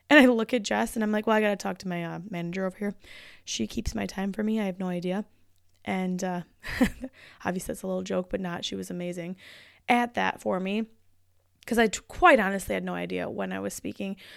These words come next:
and who was, I was speaking to each and every single time. I mean, I knew who, let's be real, I know who I was speaking to, but I didn't know the time frames and all that kind of stuff. So Jess is like, "Yeah, you have time if you're cool with that." I said, "Yeah, absolutely." The third time, and then I spoke another time,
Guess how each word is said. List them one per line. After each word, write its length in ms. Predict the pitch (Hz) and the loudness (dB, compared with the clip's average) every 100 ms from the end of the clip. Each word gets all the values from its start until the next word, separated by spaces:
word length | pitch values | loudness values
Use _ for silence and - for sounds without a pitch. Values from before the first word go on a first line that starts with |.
| - - - | -20 -10 -4
and 120 | 185 | -2
who 100 | 196 | 0
was, 160 | 180 - | -2 -4
I 200 | 185 185 | -4 -4
was 140 | 185 | -6
speaking 380 | - - 190 202 | -8 -8 -6 -6
to 180 | - 226 | -4 -4
each 160 | 226 208 | -4 -4
and 80 | 220 | -2
every 180 | 214 220 | -2 -2
single 260 | 240 226 | -2 -4
time. 300 | 220 226 226 - - - - _ _ _ | -2 -2 -2 -4 -14 -20 -20 _ _ _
I 60 | 254 | 8
mean, 120 | 262 | 10
I 60 | 240 | 8
knew 180 | 226 190 | 6 2
who, 640 | - - 202 202 208 214 | -4 0 2 4 2 2
let's 140 | 233 214 | 0 2
be 120 | 214 | 0
real, 140 | 190 - | -4 -4
I 80 | 208 | -4
know 220 | 220 226 - - | -4 -6 -8 -2
who 160 | 214 | -2
I 80 | 180 | -2
was 100 | 175 | -6
speaking 380 | - - - - | -10 -12 -12 -12
to, 260 | - - - - - - - | -10 -12 -14 -20 -20 -20 2
but 100 | 302 | 4
I 40 | |
didn't 160 | 254 202 | 6 2
know 120 | 165 | -2
the 80 | 156 | -4
time 300 | - 170 180 | -4 -4 -4
frames 420 | 180 180 180 175 | -4 -2 -2 -4
and 100 | 175 | -6
all 100 | 160 | -8
that 180 | 151 - | -8 -10
kind 160 | - - | -12 -12
of 60 | |
stuff. 240 | - - - - - - | -12 -14 -16 -20 -20 -10
So 140 | - 233 | -2 2
Jess 200 | 226 214 | 2 2
is 60 | |
like, 160 | 220 196 | -2 2
"Yeah, 120 | 302 | 2
you 120 | 240 | 4
have 120 | 208 | 2
time 360 | - 233 196 180 | -2 -2 -2 -4
if 120 | - - | -12 -10
you're 100 | 196 | -6
cool 160 | 233 | -4
with 100 | 240 | -4
that." 180 | 196 196 | -4 -4
I 80 | 208 | -6
said, 240 | - 202 | -6 -2
"Yeah, 160 | 233 285 | 0 0
absolutely." 640 | 202 - 254 269 190 190 _ - | -2 0 0 2 -2 -6 _ -6
The 100 | 214 | -2
third 240 | 277 330 | 4 4
time, 220 | 240 208 | 4 2
and 80 | 214 | 2
then 80 | 220 | 2
I 280 | 226 - - | 2 -2 -6
spoke 240 | - 226 | -2 0
another 240 | 220 220 233 | 2 2 0
time, 360 | 226 226 277 | 0 0 -2